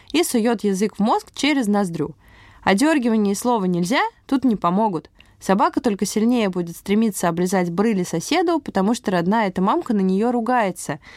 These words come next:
А сосед в это время ругается на мамку. Того и гляди, случится драка.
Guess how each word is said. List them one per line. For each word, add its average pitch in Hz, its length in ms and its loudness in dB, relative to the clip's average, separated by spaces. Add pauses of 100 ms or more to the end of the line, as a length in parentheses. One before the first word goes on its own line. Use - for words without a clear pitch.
(220)
А 196 80 0
сосед 311 360 0
в - 40 0
это 254 160 0
время 247 300 0
ругается 220 480 -2
на 330 140 0
мамку. 190 500 -2 (320)
Того 208 280 2
и 277 100 0
гляди, 185 360 -2
случится 233 500 -2
драка. 165 400 -2